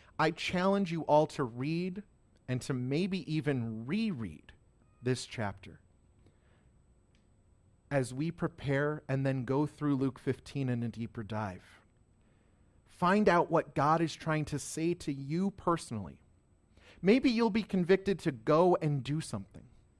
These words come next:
Maybe you'll be able to finally let go of a grudge that you didn't know you were holding on to. Or maybe you'll be like me, and you'll lay in your bed as you read it, and you'll be moved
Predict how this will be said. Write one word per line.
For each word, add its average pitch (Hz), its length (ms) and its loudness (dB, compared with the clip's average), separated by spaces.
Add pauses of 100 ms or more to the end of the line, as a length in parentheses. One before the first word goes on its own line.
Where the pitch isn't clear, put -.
(440)
Maybe 190 300 2
you'll 180 260 6
be 170 240 2
able 160 140 0
to 143 80 0
finally 156 560 0
let 127 260 -4
go 165 140 0
of 143 100 -4
a 135 60 -8
grudge 127 480 -2
that 117 140 -4
you 123 120 -8
didn't 143 380 -4
know 147 300 0
you 147 120 0
were 131 120 0
holding 139 300 -4
on 151 200 -4
to. - 260 -16 (1200)
Or 110 60 -12
maybe 156 300 -4
you'll 165 160 2
be 151 180 0
like 139 260 0
me, 135 400 -4 (680)
and 101 80 -10
you'll 98 180 -6
lay 120 220 -2
in 135 120 -4
your 127 140 -2
bed 123 240 -2
as 127 220 -6
you 120 100 -4
read 123 220 -4
it, 131 200 -4 (540)
and 107 100 -6
you'll 123 140 -4
be 131 160 -6
moved 123 800 -4